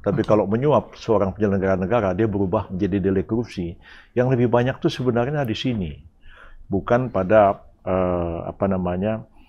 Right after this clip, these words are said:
Speaker 1: terang-terangan me-, mengambil uang negara, merampok uang negara begitu. Itu kan tidak, ya. Dia mungkin, dia me-, dia, dia disuap, ya, yang
Speaker 2: Meloloskan sesuatu.
Speaker 1: meloloskan sesuatu yang sebenarnya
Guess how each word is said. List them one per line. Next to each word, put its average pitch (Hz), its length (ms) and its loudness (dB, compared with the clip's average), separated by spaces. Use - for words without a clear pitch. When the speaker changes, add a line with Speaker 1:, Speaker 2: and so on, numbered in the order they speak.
Speaker 1:
terang-terangan 95 640 0
me-, 95 420 -2
mengambil 98 460 2
uang 95 180 2
negara, 92 340 2
merampok 95 460 0
uang 98 220 -2
negara 95 320 0
begitu. 95 320 -8
Itu 131 160 -2
kan 214 160 0
tidak, 143 320 -2
ya. 101 240 -4
Dia 139 220 2
mungkin, 170 480 -4
dia 117 180 2
me-, 117 320 0
dia, 117 280 6
dia 107 200 4
disuap, 113 480 2
ya, 98 240 -2
yang 113 180 4
Speaker 2:
Meloloskan 180 540 8
sesuatu. 170 680 6
Speaker 1:
meloloskan 101 480 4
sesuatu 90 640 -2
yang 110 300 -4
sebenarnya 104 880 2